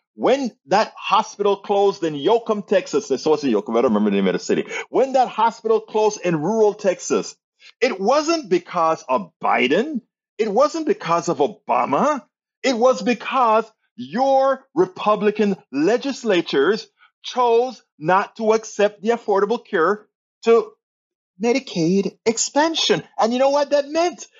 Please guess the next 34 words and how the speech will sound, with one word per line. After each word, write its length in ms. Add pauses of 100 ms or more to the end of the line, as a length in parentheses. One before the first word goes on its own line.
(140)
That 300
meant 260
that 180
the 60
people 440
in 180
that 220
rural 420
area 600 (200)
could 200
no 180
longer 720 (120)
support 680 (160)
a 140
hospital 920 (180)
that 200
would 180
have 280
been 200 (100)
paid 320 (120)
for 480 (180)
by 180
the 80
Medicaid 600
expansion 760
to 100
the 120
Affordable 600
Care 340
Act. 320 (300)
They 140
killed 720 (180)
their 160
people. 600